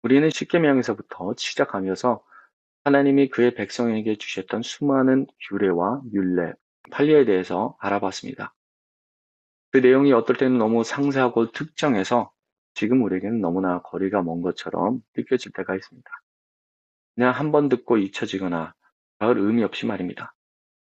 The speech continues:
그렇지만 이 모든 가이드라인 뒤에는 하나님의 뜻이 숨어 있다는 것을 우리는 잊지 말아야 합니다. 그분의 모든 뜻대로 순정하는 삶이야말로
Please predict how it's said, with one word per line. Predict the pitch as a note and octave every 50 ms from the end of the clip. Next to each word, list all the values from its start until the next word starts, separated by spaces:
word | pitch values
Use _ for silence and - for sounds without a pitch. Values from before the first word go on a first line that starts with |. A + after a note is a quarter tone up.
| _ _ _ _ _ _ _ _ _ _
그렇지만 | - A#2 A2+ - A#2 B2 C3 A2+ - - _ _ _ _ _ _ -
이 | B2+ C3
모든 | B2+ G#2 G#2+ A#2+ A#2+ C#3 D#3 E3
가이드라인 | - - - - G2 G#2+ A2+ B2+ B2 A#2+ A#2+ A2 G#2+ G#2+ A2 G#2+ G#2+ G#2
뒤에는 | - - F#2 F2 E2+ F2 G2+ A#2 B2
하나님의 | - C#3 C#3+ D3 D3+ D3+ D3 C#3+ -
뜻이 | - D3 C#3+ - C3+
숨어 | C3 - - E3+ E3 D3
있다는 | B2+ - A#2 G2+ F#2 F2+
것을 | F2 F#2 - - C3 C#3 B2 A2+
우리는 | G2+ F2 F#2 F2 F#2+
잊지 | G#2 G2 - -
말아야 | A#2+ G#2 F#2 G2 F#2+
합니다. | F2+ F2 - - - - - _ _ _ _ _ _ _ _ _ _ _ _ _ _ _ _ _ _ _ _ _ - - - - - - - _ _ _ _
그분의 | - G#2+ A2 A#2 B2 A#2+
모든 | F#2+ F2+ G2+ G2 A2+ A2+ -
뜻대로 | - C#3+ C#3+ - B2+ A2+ G#2 G2
순정하는 | - - - - D3+ D3 D3+ D3+ C#3+ C3+ B2 B2 C3 C#3
삶이야말로 | - - C#3 C3 C3 B2+ B2 A2 F#2 F2 E2+ E2+ F2 F#2+ B2 F#3 A3+